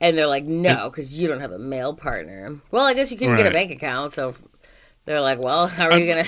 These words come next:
Speaker 1: gonna
Speaker 2: <laughs> how are you gonna take care of this? What,
Speaker 1: Hope you got
Speaker 2: yeah,
Speaker 1: that
Speaker 2: that
Speaker 1: under the mattress money." <laughs>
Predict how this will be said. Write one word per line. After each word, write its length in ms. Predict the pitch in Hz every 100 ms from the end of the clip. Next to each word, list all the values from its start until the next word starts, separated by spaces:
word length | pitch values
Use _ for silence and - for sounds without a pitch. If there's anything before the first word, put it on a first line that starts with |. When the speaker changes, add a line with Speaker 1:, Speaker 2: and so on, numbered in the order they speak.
| -
Speaker 1:
gonna 300 | 185 120 - - - - - - -
Speaker 2:
<laughs> 340 | 185 - - -
how 100 | 143
are 40 |
you 120 | 139
gonna 280 | 135 139 139
take 240 | 135 147
care 160 | 151 151
of 60 | 104
this? 200 | 95 -
What, 200 | 110 120
Speaker 1:
Hope 180 | 214 220
you 80 | 233
got 100 | 226
Speaker 2:
yeah, 40 |
Speaker 1:
that 180 | 220 185
Speaker 2:
that 40 | 196
Speaker 1:
under 120 | 214
the 120 | 214
mattress 460 | 202 220 226 196 185
money." 420 | 160 156 165
<laughs> 60 | 175